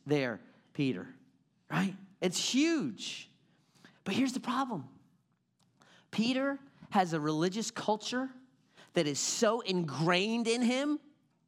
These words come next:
he can't hear what God's doing. He, he, his religious culture is not allowing him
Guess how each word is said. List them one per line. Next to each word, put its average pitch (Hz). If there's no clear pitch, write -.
he 302
can't 262
hear 262
what 262
God's 233
doing. 175
He, -
he, 285
his 262
religious 294
culture 285
is 226
not 247
allowing 247
him 196